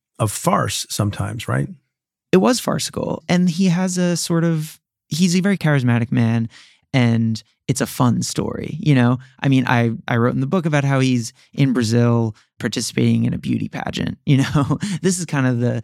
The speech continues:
Speaker 2: the style of stuff that he's interested in. So that's a lot of fun. But, you know, and I wrote a piece about this a few weeks ago. While he was in Congress,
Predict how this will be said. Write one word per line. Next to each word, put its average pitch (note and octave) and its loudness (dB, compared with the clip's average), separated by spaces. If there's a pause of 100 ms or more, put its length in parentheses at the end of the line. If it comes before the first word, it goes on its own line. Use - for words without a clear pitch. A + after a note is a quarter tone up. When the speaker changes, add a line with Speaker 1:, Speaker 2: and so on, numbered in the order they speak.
(160)
Speaker 2:
the - -4
style C#2+ -2
of C#2 -4
stuff - -2
that - -8
he's B2 -4
interested - -4
in. - -4
So G#3 0
that's G#3+ 0
a A3+ 0
lot G#3 2
of D3+ 0
fun. - -2 (400)
But, F#3+ 2
you F#3+ 2
know, D#3+ 0 (280)
and D#3+ 2
I D#3 4
wrote D3 4
a C#3+ 0
piece F#3 -4
about B2+ -2
this - -4
a B2+ -2
few B2+ 0
weeks C3+ 0
ago. - -2 (480)
While D#3 4
he F3 0
was C#3+ 2
in C#3+ 0
Congress, B2 0